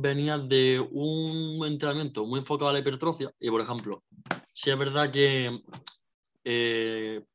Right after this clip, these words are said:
empezando, por ejemplo, hablando ya de básico y de cómo empezamos a planificar, A mí me gusta, por ejemplo, y esto creo que es bastante fácil de entender. Tú, por ejemplo, si puedes mejorar un, voy a poner una escala numérica, pero no significa nada. Si tú puedes mejorar diez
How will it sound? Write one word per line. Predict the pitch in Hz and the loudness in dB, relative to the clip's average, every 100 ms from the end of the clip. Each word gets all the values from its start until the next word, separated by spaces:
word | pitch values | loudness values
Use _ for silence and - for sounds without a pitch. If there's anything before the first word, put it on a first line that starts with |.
| _ _ 127 | _ _ -4
empezando, | 117 117 147 156 | -4 0 0 2
por | 143 | 0
ejemplo, | 131 131 | 0 0
hablando | 131 135 | 2 2
ya | 131 123 | 2 4
de | |
básico | 113 127 - 135 143 | 4 2 0 -2 0
y | 127 | 0
de | 110 | -2
cómo | 120 | -4
empezamos | 120 113 117 | -6 -2 0
a | 113 | 0
planificar, | 110 104 104 95 _ - - - _ _ _ - | -4 -8 -10 -10 _ -20 -20 -20 _ _ _ -4
A | 127 | 0
mí | 156 | 2
me | 170 | 2
gusta, | 170 165 180 | 2 0 0
por | 165 | 0
ejemplo, | 147 160 156 170 170 - _ | -4 -6 -4 -4 -4 -6 _
y | 123 | -2
esto | 127 127 139 135 131 120 | -2 4 4 6 2 0
creo | 131 131 | -2 -4
que | |
es | 123 | -2
bastante | 120 117 120 | -2 -2 -6
fácil | - 120 | -6 -10
de | |
entender. | 101 104 98 - _ _ | -8 -8 -8 -12 _ _
Tú, | - 160 | 2 4
por | |
ejemplo, | 156 123 113 | 4 2 -2
si | - | 0
puedes | 123 147 | 2 2
mejorar | 156 131 139 139 - _ _ _ _ | 0 0 0 0 -4 _ _ _ _
un, | 135 131 123 120 104 - - | -6 -4 -4 -6 -10 -16 -2
voy | 127 | 0
a | |
poner | 135 127 | 2 0
una | 123 | 0
escala | - 120 | 0 0
numérica, | 117 123 131 139 | 2 0 0 0
pero | 110 104 | -2 -4
no | 107 110 110 107 104 | -4 -4 -4 -6 -6
significa | - 104 110 | -8 -8 -6
nada. | 98 - | -8 -8
Si | 110 | -4
tú | 127 | -2
puedes | 127 147 | 0 0
mejorar | 151 - 139 123 | 0 0 0 2
diez | 147 127 | 2 0